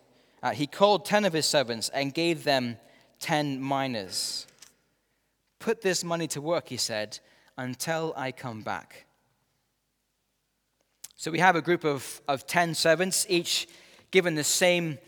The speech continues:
task, ha-, uh, each given one mina, and asked to put that money to work whi-, whilst the,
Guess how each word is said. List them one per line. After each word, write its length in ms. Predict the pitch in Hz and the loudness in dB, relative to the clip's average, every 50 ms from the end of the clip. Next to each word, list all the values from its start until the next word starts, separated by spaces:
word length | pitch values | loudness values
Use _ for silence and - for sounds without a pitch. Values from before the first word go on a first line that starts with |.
| - - - - - _ _ _ _ _ _ _ | -20 -20 -20 -20 -20 _ _ _ _ _ _ _
task, 440 | - - 160 156 170 208 - - - | -2 2 4 4 4 4 2 0 2
ha-, 180 | - 165 165 - | 4 4 4 4
uh, 140 | - 151 147 - | 4 2 2 2
each 240 | 180 185 175 - - | 2 0 0 0 2
given 300 | 190 185 160 151 147 151 | 2 2 2 0 -2 0
one 460 | 160 170 170 165 160 151 135 120 131 | 2 2 2 2 2 -2 -6 -6 -10
mina, 580 | - 131 143 151 151 147 151 170 185 165 139 - - - | -6 -2 0 0 2 2 2 0 0 -2 -6 -14 -10 -6
and 240 | 143 143 143 143 139 - | -4 -4 -4 -4 -2 -2
asked 460 | 165 180 175 156 - - - - - | 0 0 0 0 -2 -4 -4 -6 -8
to 360 | - - 165 160 156 147 131 - - - - _ _ _ | -4 -2 0 0 0 -2 -4 -8 -14 -20 -20 _ _ _
put 260 | - 208 208 208 - | -4 -4 -4 -2 0
that 400 | - 151 139 123 104 - - - - - | 2 2 2 0 -2 -6 -6 -6 -8 -8
money 320 | 139 143 143 143 139 127 | -6 -4 -2 -2 -2 -4
to 180 | - - 139 131 | -6 -6 -6 -4
work 280 | 139 139 131 113 - - | -2 -2 -2 -2 -4 -8
whi-, 480 | - 123 123 123 123 123 120 107 - - - - | -8 -4 -4 -2 -2 -2 -4 -6 -10 -18 -14 -6
whilst 420 | 135 135 135 131 127 120 - - - | -2 0 2 2 2 0 -2 -4 -2
the, 260 | 135 131 127 123 - | 0 0 0 0 0